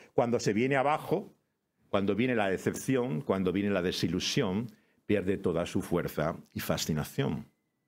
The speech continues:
Y así ocurre con todas las cosas. Nos parece que pueden llenarnos de ilusión, de entusiasmo, de pasión,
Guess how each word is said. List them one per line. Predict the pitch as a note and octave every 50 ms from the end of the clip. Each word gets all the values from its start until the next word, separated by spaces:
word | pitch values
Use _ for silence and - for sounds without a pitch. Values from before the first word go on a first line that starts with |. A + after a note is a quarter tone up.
| _ _ _ _ _ _ -
Y | - B2
así | C3 A#2+ - F3+
ocurre | F#3 F#3+ D#3 B2+ B2 B2+ C3+
con | C3+ B2 G#2 -
todas | - F2 E2+ F2 F#2
las | G2 - -
cosas. | - D3+ - - - - - - - - - - _ - - - - - -
Nos | G#2+ G#2 G#2+
parece | - A#2+ B2+ D3+ D3 D3+ D3+ D3+ D#3 D#3 D#3 - - - _ -
que | A#2+
pueden | A2+ - C3 B2+ B2+ B2+ A#2
llenarnos | G#2+ G2+ G2 F#2+ G#2+ A#2 A#2+ A2+ A2
de | B2
ilusión, | A2+ G#2 G#2+ - - - A#2 A#2 A#2+ B2+ C3+ C#3+ C3 A2 - - -
de | - F#2+
entusiasmo, | F#2+ F2+ F#2+ F#2 - - - A2 A2 A2+ A#2 A2 - A2+ A2+ A#2+ A#2+ A#2
de | G#2 F#2
pasión, | - F#2+ - - - - C3 C3 C3+ D#3 G3+ A3+ G3+ -